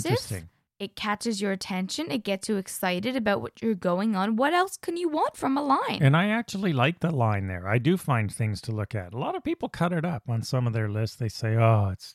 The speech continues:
Speaker 1: I hate that line." I don't mind it at all. Now, mostly, again, we go <laughs> through fast passes on a lot of these. I don't like any line for a long time. I don't care how many games they have in it.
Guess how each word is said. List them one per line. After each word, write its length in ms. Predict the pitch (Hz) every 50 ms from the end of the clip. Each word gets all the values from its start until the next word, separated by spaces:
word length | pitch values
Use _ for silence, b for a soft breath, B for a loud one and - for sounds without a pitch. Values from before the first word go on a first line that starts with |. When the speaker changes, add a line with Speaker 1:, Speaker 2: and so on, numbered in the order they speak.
| - 120
Speaker 1:
I 120 | 107 107
hate 340 | 98 - - - 123 127 -
that 180 | 120 110 104 -
line." 380 | 107 104 - 95 90 87 107 -
I 80 | 139
don't 160 | 165 208 208
mind 300 | 170 156 147 160 165 160
it 180 | 151 147 131 127
at 160 | 127 123 117
all. 320 | 123 120 120 113 98 - - b b b
Now, 140 | 156 143 151
mostly, 500 | 156 180 214 226 - - 180 165 165 165
again, 400 | 143 127 131 120 117 117 120 117
we 140 | 117 120
go 160 | 113 143 127 117
<laughs> 0 |
through 320 | - - - - - 170
fast 400 | - - - - - 113 - -
passes 360 | 135 123 104 - - 107 92
on 120 | 104 101 101
a 60 | 95
lot 180 | 92 92 92
of 40 | 90
these. 160 | 87 87 -
I 100 | - 127
don't 140 | 139 180 202
like 280 | 180 175 165 156 - - _
any 280 | - 127 120 127 139 135
line 460 | 120 120 120 110 104 101 98 98 95
for 140 | - - 107
a 60 | 101 101
long 240 | 101 98 98 98
time. 240 | - - 101 98 - -
I 60 | 127
don't 120 | 139 147 123
care 160 | - 127 110
how 120 | 101 113 117
many 200 | 117 110 107 101
games 480 | 101 101 - 107 101 101 104 107 95
they 140 | 95 98 90
have 220 | 87 98 98 95
in 120 | 95 95 92
it. 160 | 92 95 -